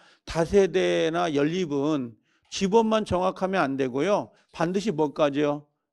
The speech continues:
예, 동호수까지 정확해야 돼. 동호수까지. 그다음에 다가구는, 다가구 단독주택은 집원만 정확하면 되거든요. 그래서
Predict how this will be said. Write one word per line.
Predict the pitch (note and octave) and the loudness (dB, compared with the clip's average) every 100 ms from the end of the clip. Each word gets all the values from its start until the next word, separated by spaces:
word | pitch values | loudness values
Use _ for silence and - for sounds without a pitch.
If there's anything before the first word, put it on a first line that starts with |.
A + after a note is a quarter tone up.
| D3 | -4
예, | C#3+ | -4
동호수까지 | - E3+ A#3+ B3 A3+ G#3 F#3 | -2 0 2 0 0 0 0
정확해야 | F3 D3+ D3+ D3 C3 | 0 0 0 -2 -6
돼. | A#2 | -6
동호수까지. | A2 D#3+ E3+ F3 - B2+ A#2 - - _ _ _ _ _ _ _ _ | -6 -4 -4 -6 -8 -8 -8 -12 -18 _ _ _ _ _ _ _ _
그다음에 | - G#3 A#3+ A#3 A3+ A3 G#3 | -2 2 2 2 0 0 -2
다가구는, | - E3 F3 C4+ A3+ G3+ D3+ D#3+ D#3 C3 | -4 0 4 4 4 2 2 2 0 -2
다가구 | - D#3+ F#3+ F#3 F#3+ | -4 2 2 4 2
단독주택은 | D#3+ D#3+ D#3+ D#3+ C3+ D3+ D3 B3+ C#4 - _ | -2 -2 -2 -4 -4 -2 0 -2 -4 -14 _
집원만 | - F#3+ A3+ D#4 C4 | -4 0 2 2 0
정확하면 | E3+ D#3 - E3+ D#3 | 0 0 0 0 -2
되거든요. | D3+ B2+ A#2+ A#2 A2+ C#3 | -2 -2 -2 -4 -4 -4
그래서 | B2+ C3+ F3 | -4 -2 -4